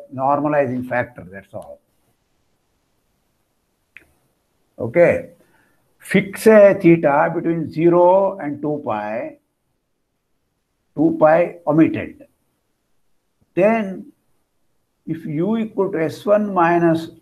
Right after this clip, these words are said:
just one theta I have fixed, so remove that point. Exponential function, this one, is,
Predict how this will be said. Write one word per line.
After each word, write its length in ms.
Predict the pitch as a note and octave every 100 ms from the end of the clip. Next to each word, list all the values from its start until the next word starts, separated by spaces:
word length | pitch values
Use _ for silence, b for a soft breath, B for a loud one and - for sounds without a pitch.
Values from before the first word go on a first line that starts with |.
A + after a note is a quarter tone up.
| A#2+
just 300 | D#3+ - D3+
one 280 | D#3 E3 E3
theta 240 | D#3+ F3
I 100 | F3
have 240 | E3 E3
fixed, 460 | D#3 - D#3+ F3 - - _ _
so 140 | - F3+
remove 500 | F3 C#3 D#3+ G#3+ G#3+
that 220 | D#3+ -
point. 440 | A2+ G2+ G#2 D#3+ - _ _ _ _ _ _ _ _ _ _ _ _ D#3
Exponential 760 | D#3+ - A3 G#3+ G#3+ F#3+ F3
function, 720 | D#3+ D3 D3 D3+ E3 A3 - - _ _ _ _ _ _ _ _ _ _ _ _ _ _ _
this 260 | B2 D#3+ D#3+
one, 460 | A#2+ A#2+ - - _ _ _ _ _
is, 440 | F3 F#3+ F3+ -